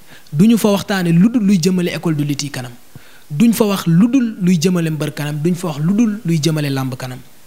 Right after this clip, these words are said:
Donc fédération aussi noonu la parce que délégation la te fee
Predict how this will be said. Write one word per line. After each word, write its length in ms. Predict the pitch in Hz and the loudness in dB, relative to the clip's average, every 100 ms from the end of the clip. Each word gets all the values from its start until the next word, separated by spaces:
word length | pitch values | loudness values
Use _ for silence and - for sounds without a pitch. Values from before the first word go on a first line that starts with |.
| - - - - - - - - - - | -20 -20 -20 -20 -20 -20 -20 -20 -20 -8
Donc 240 | 170 214 180 | -2 -2 0
fédération 520 | 247 254 247 233 247 | 0 0 0 0 2
aussi 220 | 240 214 | 2 2
noonu 240 | 247 202 147 | 0 0 -2
la 100 | - - - - - - - - - | -6 -16 -20 -20 -20 -20 -20 -20 -8
parce 180 | 190 196 | -4 -2
que 220 | 202 233 - - | -2 -4 -10 -10
délégation 760 | 156 180 233 196 180 160 165 139 | -2 0 0 0 -2 -2 -4 -6
la 120 | 110 - - - - - - | -8 -14 -20 -20 -20 -20 -8
te 80 | 185 | -6
fee 340 | 175 214 254 | -2 -2 -2